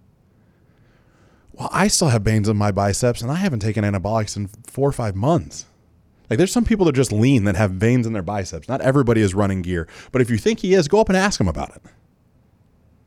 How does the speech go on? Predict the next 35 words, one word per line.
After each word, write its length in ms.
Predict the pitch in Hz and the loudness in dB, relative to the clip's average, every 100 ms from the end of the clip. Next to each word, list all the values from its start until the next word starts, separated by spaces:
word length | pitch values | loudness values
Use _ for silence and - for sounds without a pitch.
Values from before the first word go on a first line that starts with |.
| _ _ _ _ | _ _ _ _
And 100 | 131 | -2
let's 140 | 185 - | 0 2
say 100 | 147 | 4
he 120 | 151 | 4
is. 180 | 98 73 - | 2 0 0
What 100 | 147 | 0
are 40 | |
you 80 | 160 | 2
gonna 120 | 135 | 0
do 260 | 95 101 110 | 2 2 2
about 240 | 85 67 | 2 -6
it? 80 | - | -6
Why 180 | 98 156 | 0 2
does 160 | 151 | 4
it 40 | 135 | 2
even 200 | 101 90 | 0 0
matter? 440 | 87 95 - - - _ _ _ _ _ _ _ _ _ | -2 -2 -6 -16 -20 _ _ _ _ _ _ _ _ _
It 180 | - 131 | -2 0
probably 580 | - 156 151 139 123 110 | 0 -2 -2 0 0 0
doesn't. 480 | 107 101 80 - - - - _ _ _ _ _ _ _ _ _ _ _ _ _ _ _ _ _ _ _ _ _ _ _ _ _ - - - | 2 2 0 -12 -20 -20 -20 _ _ _ _ _ _ _ _ _ _ _ _ _ _ _ _ _ _ _ _ _ _ _ _ _ -20 -12 0
Maybe 200 | 170 208 | 2 4
it's 80 | |
at 120 | 170 113 | 2 4
work. 440 | 190 - - - - - _ - _ | 4 2 -4 -18 -20 -20 _ -20 _
You 60 | 123 | 0
know, 120 | 120 - - | 0 -2 -4
maybe 240 | 117 175 180 | 2 2 2
you're 120 | 170 | -2
sitting 220 | - 151 | 0 -2
there 160 | 143 131 | 0 -2
snickering 560 | - 156 170 170 156 | -2 -4 -2 -2 -2
at 100 | 143 | -2
the 100 | 120 | 0
water 360 | 110 120 165 156 | 0 4 4 4
fountain 380 | - 104 110 | 0 -2 -2